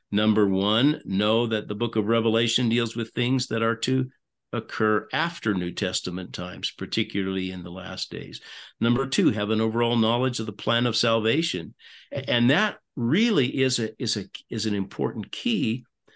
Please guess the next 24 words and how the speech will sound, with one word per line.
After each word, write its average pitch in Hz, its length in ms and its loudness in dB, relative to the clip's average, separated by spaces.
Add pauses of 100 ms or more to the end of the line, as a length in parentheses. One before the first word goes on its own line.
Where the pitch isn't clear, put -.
(340)
because 147 760 2 (800)
e-, 135 60 -6 (100)
embedded 143 580 4
in 151 480 0
the, 127 320 0
the 120 140 -4
vision 139 560 2
is 175 720 4 (920)
the 127 100 0
description 143 600 2
of 123 100 -2
the 123 80 -6
plan 135 300 0
of 131 80 -2
salvation, 139 580 -2
if 104 160 -2
you 123 80 0
know 123 380 2 (480)
how 123 180 -2
to 127 80 -2
look 196 220 0
for 98 300 -4
it. - 140 -16 (140)
So 113 360 0